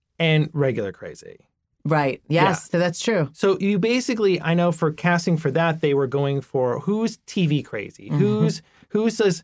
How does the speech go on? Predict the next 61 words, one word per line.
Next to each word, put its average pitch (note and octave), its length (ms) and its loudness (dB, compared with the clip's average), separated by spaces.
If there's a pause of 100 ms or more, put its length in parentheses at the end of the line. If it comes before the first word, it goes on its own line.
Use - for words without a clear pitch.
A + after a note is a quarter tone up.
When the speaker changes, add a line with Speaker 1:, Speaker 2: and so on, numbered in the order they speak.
(100)
Speaker 1:
who's A3 220 -2
a G#3 60 4
little G3+ 240 4
off E3 280 0
kilter D#3+ 640 0
enough C#3+ 560 0 (100)
that D3+ 200 0
we D3 140 2
could D3 160 2
make D3+ 160 2
for C#3+ 100 -4
good C3+ 160 0
television, G#3 640 2 (200)
but D#3 100 2
not D#3+ 200 2
so G3 180 0
much D#3+ 240 2
where D3 180 2
it's C3 140 -2
exploitative. - 760 -4
Speaker 2:
Right, C3+ 540 0
Speaker 1:
Right. B2+ 120 2
Speaker 2:
right. - 0 - (140)
Speaker 1:
As, D#3+ 140 2
'cause E3 240 2
as E3 200 2
opposed G3 200 0
to D#3+ 60 -6
some F#3+ 140 2
people D#3+ 180 2
who D3+ 100 4
really D3 300 2
have C#3+ 200 0
some D3 140 2
legitimate C#3 540 0
issues, F#3 460 2
you're D#3+ 80 4
like, B2 260 -2
uh, C3 120 0
you C3 200 0
don't C3+ 260 -2
want B2 220 -6
anything C3+ 400 -2
to A2+ 60 -8
be A2 120 -4
around E3 220 2
them. E3 120 4
You D3 100 6
just C#3 140 -4
wanna C3+ 140 2
make B2 120 0
sure B2+ 120 0
that A2 140 -4
they G#2 160 -4
get - 300 -6
the C3+ 80 0
help A2 160 -6
that - 120 -8
they G2+ 100 -12
need. B2 380 -8
Speaker 2:
Yeah. C3 380 -2